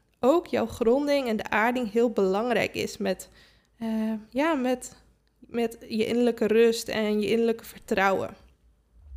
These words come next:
Dus mocht dit een dingetje zijn, ga er wat meer aandacht aan besteden. Er staat, ehm, ook volgens mij van alles op YouTube. Eh, ik doe zelf wat uitgebreidere meditaties. Je bent ook welkom, maar,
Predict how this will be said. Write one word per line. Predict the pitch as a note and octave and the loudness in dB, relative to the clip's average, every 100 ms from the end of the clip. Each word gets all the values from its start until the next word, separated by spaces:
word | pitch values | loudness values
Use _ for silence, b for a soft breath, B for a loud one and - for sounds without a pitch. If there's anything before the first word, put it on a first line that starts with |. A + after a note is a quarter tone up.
| - | -4
Dus | A#3 A3+ | -2 2
mocht | B3 D4 - | 4 2 2
dit | C4+ | -2
een | A#3+ A3+ | 0 -2
dingetje | A3 B3 B3 G#3+ | -2 -4 -4 -4
zijn, | G3+ F#3 G#3 - B B B B | -2 -2 -4 -10 B B B B
ga | B3 D4 | 2 2
er | D#4 | 4
wat | B3+ | 2
meer | A#3 - | 0 -2
aandacht | A3 A#3 A3+ - | 0 0 -2 -4
aan | A3 | -6
besteden. | G#3+ - G3+ G3 G#3 | -6 -4 -2 0 0
Er | A3 | -2
staat, | - B3 A#3+ - | 0 -2 -2 -4
ehm, | A3+ A#3 A3+ A3+ A3 - _ _ _ _ - | -4 -2 -2 -4 -6 -12 _ _ _ _ -4
ook | B3 B3 | -2 0
volgens | C4+ B3 | -2 0
mij | A3+ | -2
van | A3+ - | -2 -2
alles | - B3 B3+ | 2 2 2
op | A3 | -2
YouTube. | A#3+ C#4 - C4 B3+ B3 - B B B | 0 0 0 0 0 -4 -14 B B B
Eh, | A#3 A3+ | -4 -2
ik | A3 A3 | 0 0
doe | B3 | 0
zelf | A#3+ B3+ B3 | 0 -2 -2
wat | B3 | -4
uitgebreidere | A#3 A#3+ - A#3+ G#3+ G#3 A3 A3 | 0 0 0 -2 2 2 4 2
meditaties. | A3 A3 A3 A#3 A3+ - G#3+ | 2 0 0 0 -2 -4 -8
Je | |
bent | G#3+ A3 - | -6 -4 0
ook | A#3 | 0
welkom, | A3+ G#3 G#3 A3 G#3 | 2 0 0 -2 -2
maar, | G#3+ | -4